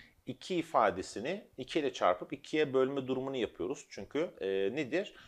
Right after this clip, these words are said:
Yukarısı iki sinüs x olduğu için alt tarafı iki ile ne yapmamız lazım? Desteklememiz gerekiyor. Ve aynı şekilde sinüs nedir?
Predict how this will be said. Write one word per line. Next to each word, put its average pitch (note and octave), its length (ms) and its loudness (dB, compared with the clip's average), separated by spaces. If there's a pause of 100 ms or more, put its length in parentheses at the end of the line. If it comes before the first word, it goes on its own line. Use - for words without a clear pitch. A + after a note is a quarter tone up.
(200)
Yukarısı C#3+ 580 0
iki - 400 -8
sinüs D3+ 480 -8
x - 260 -10
olduğu C#3 300 0
için - 400 -8
alt E3 280 0
tarafı B2 240 -4
iki B2+ 200 -8
ile C3+ 140 -2
ne C#3+ 40 -6
yapmamız G#2+ 340 -6
lazım? F3+ 180 -2
Desteklememiz C#3+ 600 -4
gerekiyor. - 420 -8 (500)
Ve D3 100 8
aynı A#3 220 0
şekilde C#3+ 340 -2
sinüs F#3+ 440 -6
nedir? D#3+ 520 -2